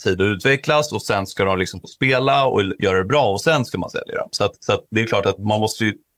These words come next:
ta dem tidigt. Ehm, vi, vi ser ju att, eh, klubbar, klubbar internationellt, eh, så många klubbar i, i, i, i Holland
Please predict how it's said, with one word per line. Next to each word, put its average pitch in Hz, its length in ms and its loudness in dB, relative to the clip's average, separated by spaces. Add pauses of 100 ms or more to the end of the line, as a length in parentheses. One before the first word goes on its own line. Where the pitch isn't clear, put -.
(160)
ta 120 180 4
dem 120 180 2
tidigt. 117 400 0 (880)
Ehm, 101 400 0 (460)
vi, 110 360 4
vi 107 120 0
ser 123 220 -4
ju 127 140 2
att, 117 180 0 (400)
eh, 69 160 -4 (280)
klubbar, 98 600 2
klubbar 98 300 2
internationellt, 98 680 -2 (400)
eh, 92 300 2
så - 200 -4
många 107 280 0
klubbar 95 280 0
i, 92 40 2
i, - 180 -2
i, 92 500 0
i - 20 4
Holland 104 460 2